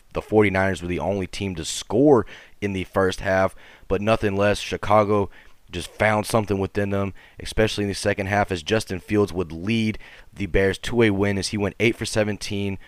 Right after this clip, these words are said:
passing with a hundred twenty-one yards, passing with two touchdowns, one pick. And he also did have a very solid, I mean,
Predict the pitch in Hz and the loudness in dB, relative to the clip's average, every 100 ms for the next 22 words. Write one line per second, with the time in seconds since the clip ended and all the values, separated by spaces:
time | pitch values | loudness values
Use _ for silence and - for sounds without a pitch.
0 | - - - - 98 101 101 92 85 - | -20 -20 -2 2 4 4 0 -4 -4 -2
1 | 110 107 - 104 101 104 98 95 95 95 | -2 -2 -4 -4 -2 -2 0 0 2 0
2 | - - - 92 92 - 90 85 117 110 | -6 -16 -4 -2 -2 -4 -6 -4 -4 -2
3 | 107 101 101 98 85 80 95 87 - - | -2 -2 -2 -6 -6 -6 -4 -4 -2 2
4 | 147 139 - - - - 127 156 185 147 | 4 4 0 -20 -20 -6 0 2 2 2
5 | 156 160 139 131 104 135 120 - 110 123 | 4 6 6 6 4 4 2 2 4 4
6 | 117 90 - 104 | 2 -2 -8 -8